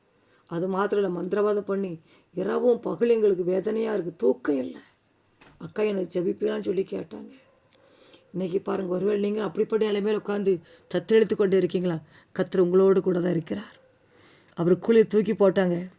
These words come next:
அப்புறம் என்ன செஞ்சாங்க? எடுத்துட்டாங்க பாருங்க, தூக்குனாங்க. தூக்கி அந்த வழியா வந்த இஸ்மவேலருக்கு இருபது காசுக்கு என்ன செஞ்சுட்டாங்க?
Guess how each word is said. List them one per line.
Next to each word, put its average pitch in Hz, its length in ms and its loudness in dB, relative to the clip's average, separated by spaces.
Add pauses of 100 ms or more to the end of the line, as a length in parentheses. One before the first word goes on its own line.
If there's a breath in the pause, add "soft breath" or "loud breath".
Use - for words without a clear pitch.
(460 soft breath)
அப்புறம் 190 320 2
என்ன 202 100 2
செஞ்சாங்க? 185 340 -2
எடுத்துட்டாங்க 175 540 -2
பாருங்க, 190 300 -12 (200)
தூக்குனாங்க. 190 480 0 (520 soft breath)
தூக்கி 185 240 6
அந்த 190 340 2
வழியா 220 320 6
வந்த 190 240 4
இஸ்மவேலருக்கு 185 720 6 (640 soft breath)
இருபது 247 580 4
காசுக்கு 196 420 2
என்ன 165 120 2
செஞ்சுட்டாங்க? 156 440 -2